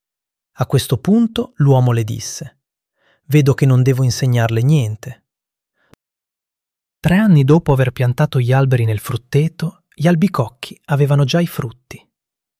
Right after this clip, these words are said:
C'erano pure l'uva, le pesche e le susine. Poco dopo, la nostra casa,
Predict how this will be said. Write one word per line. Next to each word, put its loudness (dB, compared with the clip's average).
C'erano -2
pure 2
l'uva, 0
le -2
pesche -6
e -2
le 2
susine. -6
Poco 0
dopo, 0
la -2
nostra -2
casa, -2